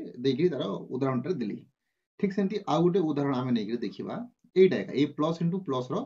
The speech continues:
ଉଦାହରଣଟା ଆଉ ଗୋଟେ ନେଇକିରି ଦେଖିବା। ଧରନ୍ତୁ, ଆମକୁ ପ୍ରଶ୍ନ ଦେଲା plus two into plus ten। Plus two into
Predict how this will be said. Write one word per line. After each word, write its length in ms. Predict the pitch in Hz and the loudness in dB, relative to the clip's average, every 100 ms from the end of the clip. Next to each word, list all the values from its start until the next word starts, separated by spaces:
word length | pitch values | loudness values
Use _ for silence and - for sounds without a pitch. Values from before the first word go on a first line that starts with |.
| - _ _ 131 | -8 _ _ -8
ଉଦାହରଣଟା 340 | 135 139 143 131 | -4 -2 0 2
ଆଉ 120 | 139 | 4
ଗୋଟେ 160 | 127 - | 2 -2
ନେଇକିରି 260 | 101 135 165 | -8 -8 -12
ଦେଖିବା। 300 | 120 98 95 _ _ _ _ _ _ _ _ 123 | -14 -18 -20 _ _ _ _ _ _ _ _ -6
ଧରନ୍ତୁ, 300 | 139 170 175 | -2 2 4
ଆମକୁ 240 | 175 175 185 | 4 4 4
ପ୍ରଶ୍ନ 300 | 143 131 - 151 | 2 -4 -4 -2
ଦେଲା 200 | 139 131 - | -2 -4 -4
plus 260 | 120 120 120 | -2 -2 -4
two 200 | - 156 240 - _ _ _ _ _ _ _ _ _ _ - | -6 -4 -4 -10 _ _ _ _ _ _ _ _ _ _ -6
into 380 | 147 147 123 117 135 233 - _ _ _ _ _ _ _ _ _ - | -2 0 0 0 -2 -4 -10 _ _ _ _ _ _ _ _ _ -10
plus 240 | 123 120 - | -6 -6 -8
ten। 200 | 117 95 87 - _ _ _ _ _ _ _ _ _ _ - | -8 -8 -8 -14 _ _ _ _ _ _ _ _ _ _ -8
Plus 220 | 123 123 | -8 -6
two 220 | - 208 285 - _ _ | -2 0 0 -4 _ _
into 360 | 123 123 120 | -6 -4 -2